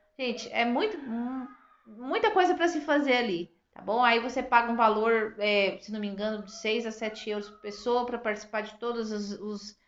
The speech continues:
eventos, né, as atrações que estão disponíveis ali, porque tem várias atrações. E dá pra fazer com criança tranquilamente, então vale a pena você levar seu filho ou sua filha,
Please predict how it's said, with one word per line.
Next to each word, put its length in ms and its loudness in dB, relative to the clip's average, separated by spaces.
eventos, 580 -2
né, 60 2
as 120 2
atrações 600 -2
que 60 -20
estão 220 -10
disponíveis 580 -4
ali, 180 -2
porque 160 -10
tem 160 -6
várias 380 4
atrações. 680 -6
E 80 -10
dá 120 6
pra 100 2
fazer 240 -2
com 140 -2
criança 400 -4
tranquilamente, 1040 -2
então 120 -8
vale 140 2
a 60 2
pena 280 -6
você 160 -10
levar 520 -2
seu 240 0
filho 400 -6
ou 80 -2
sua 160 -10
filha, 640 -8